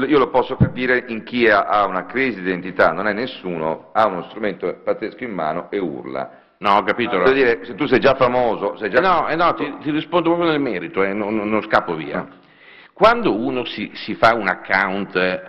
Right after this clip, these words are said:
Speaker 2: Facebook o, un pro-, o viceversa, un, un profilo, eh, Facebook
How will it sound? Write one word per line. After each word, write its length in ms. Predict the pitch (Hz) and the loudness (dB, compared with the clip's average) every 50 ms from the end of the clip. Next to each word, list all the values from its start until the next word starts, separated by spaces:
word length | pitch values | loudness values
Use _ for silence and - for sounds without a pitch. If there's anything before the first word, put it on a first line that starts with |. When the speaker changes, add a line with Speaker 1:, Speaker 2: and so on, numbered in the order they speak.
| - - | -16 -6
Speaker 2:
Facebook 760 | - 90 87 87 85 78 73 78 80 80 80 - - 82 85 - - - - _ _ _ - | -2 0 0 0 0 -2 -4 -6 -6 -6 -6 -6 -4 -4 -4 -6 -8 -14 -20 _ _ _ -4
o, 120 | - 104 104 | -2 0 0
un 80 | 107 | 0
pro-, 320 | 92 95 - - - - - | -2 -6 -8 -10 -12 -14 -12
o 120 | - 82 85 | -12 -10 -10
viceversa, 460 | 87 85 90 87 90 80 78 - 82 | -8 -6 -4 -2 -2 -2 -4 -6 -8
un, 80 | 82 - | -12 -12
un 100 | 82 82 | -14 -12
profilo, 680 | 80 92 92 - - 110 113 107 98 92 85 - - - | -10 -8 -8 -4 -2 -2 0 2 0 0 -2 -4 -8 -10
eh, 220 | 90 85 87 - - - | -10 -8 -8 -10 -12 -16
Facebook 500 | 78 - 98 98 95 87 85 85 - - | -12 -6 -4 -4 -4 -4 -4 -6 -6 -6